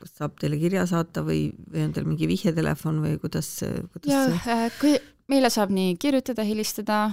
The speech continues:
Speaker 2: äh, kõik info on olemas Loomakaitse Seltsi kodulehel või ka Facebooki otse kirjutada ja meie teemegi esmase kontrolli teeme ära.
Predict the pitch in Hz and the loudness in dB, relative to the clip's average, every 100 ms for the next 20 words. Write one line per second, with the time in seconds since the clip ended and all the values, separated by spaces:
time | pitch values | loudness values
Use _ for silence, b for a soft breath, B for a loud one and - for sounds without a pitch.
0 | 202 208 190 175 196 190 202 196 185 185 | -4 -4 -4 -2 -4 -2 -4 0 0 2
1 | 180 175 175 175 196 185 175 180 - 185 | 2 2 0 -2 -2 -2 -2 -4 -4 -4
2 | 185 - 170 165 294 294 226 208 208 202 | -4 -2 -4 -2 -2 0 2 2 2 0
3 | 185 180 233 180 214 277 - 196 190 185 | -2 -6 -2 -2 0 -2 -2 -6 -4 -4
4 | 185 190 180 175 180 170 175 175 175 180 | -4 -2 -2 -2 -4 2 2 4 2 2
5 | 180 190 214 262 247 208 196 202 220 202 | 0 0 2 2 2 0 -2 -2 -2 -2
6 | 190 196 196 - 226 196 202 208 269 | -2 0 -2 0 0 0 0 0 0